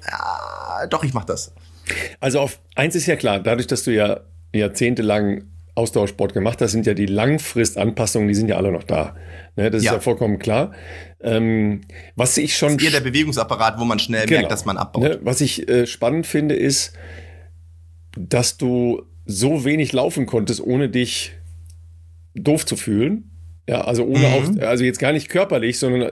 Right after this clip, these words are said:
Speaker 2: sondern so, dass du, dass du es schaffst, so wenig zu laufen, und du hast jetzt ja auch keinen anderen Sport gemacht,
Speaker 1: Nee.
Speaker 2: und dich trotzdem okay gefühlt hast dabei. Also das fand ich jetzt erstmal spannend, so als erste Phase, ne, des nicht mehr
Speaker 1: Ja.
Speaker 2: Profi-Seins. Und ich bin gespannt, wie lange es dir so geht, ja.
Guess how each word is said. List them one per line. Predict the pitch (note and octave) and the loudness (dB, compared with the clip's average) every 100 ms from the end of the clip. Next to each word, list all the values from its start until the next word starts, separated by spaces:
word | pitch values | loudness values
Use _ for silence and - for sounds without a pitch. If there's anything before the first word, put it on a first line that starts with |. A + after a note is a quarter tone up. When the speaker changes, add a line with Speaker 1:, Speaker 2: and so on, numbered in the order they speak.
| G2 | 0
Speaker 2:
sondern | B2 B2+ A#2 | 0 2 2
so, | D3+ C3 | 2 2
dass | A2+ - | 0 0
du, | B2 A#2 | 0 2
dass | A2+ A2+ | 2 0
du | A#2+ | 0
es | G#2+ | 0
schaffst, | - D3 G3 - - - - - - | 0 0 0 0 -4 -10 -12 -14 -6
so | G#2+ C3+ | -2 0
wenig | D3 D#3 D3 | 0 0 -2
zu | - | 0
laufen, | A2+ A2 E3+ - A#2+ G#3 - - - | 2 2 0 0 0 0 -4 -18 -8
und | A#2 | -2
du | B2 | 0
hast | A#2+ | 2
jetzt | - | 0
ja | |
auch | G#2+ | -2
keinen | - G#2+ | 0 -2
anderen | C#3 D3+ | 2 0
Sport | - F#2+ F#2 | 0 -2 0
gemacht, | F2 F#2 D#3+ - - - - - - - - - | 0 0 0 -4 -18 -18 -18 -20 -20 -18 -18 -2
Speaker 1:
Nee. | A#2+ - - | -2 -2 0
Speaker 2:
und | C#3 A#2+ | 0 2
dich | D3 | 0
trotzdem | - D3 D#3+ - C#3+ | 2 -2 0 0 0
okay | A2+ - C#3 D3 | 0 0 0 2
gefühlt | A2+ - G2 F#2 | 0 0 0 0
hast | F#2 - | -4 -4
dabei. | F2 E2+ | -2 2
Also | F#2 A2 | 2 0
das | C3+ | 0
fand | D#3 | 0
ich | D#3 | 2
jetzt | D3 | 0
erstmal | A#2+ - A#2 | 0 0 -2
spannend, | - B2+ A2+ G2 | 0 0 0 2
so | G#2 | 0
als | G2+ | 0
erste | G2+ A#2+ - G#2 | 2 2 2 -2
Phase, | - A2+ G#2+ F#2 | 0 0 2 0
ne, | F2 A2+ | 0 0
des | G#2 G2 | 0 0
nicht | G#2+ A#2 - | 0 0 0
mehr | G#2 G2+ | 0 2
Speaker 1:
Ja. | |
Speaker 2:
Profi-Seins. | B2 G2+ G2+ D#2+ E2 G#2+ F3+ - - - - - - - - - - | 2 2 -2 0 0 2 0 -4 -8 -16 -16 -16 -16 -8 -8 -8 -4
Und | C3 | -2
ich | B2 | 0
bin | C#3 | 0
gespannt, | C#3+ - D3 | 0 0 0
wie | C#3 | 2
lange | C#3 C#3 | 2 0
es | |
dir | C3+ B2 | 0 0
so | A2+ | 0
geht, | F#2 D#2+ E2 | 0 -2 0
ja. | - | -2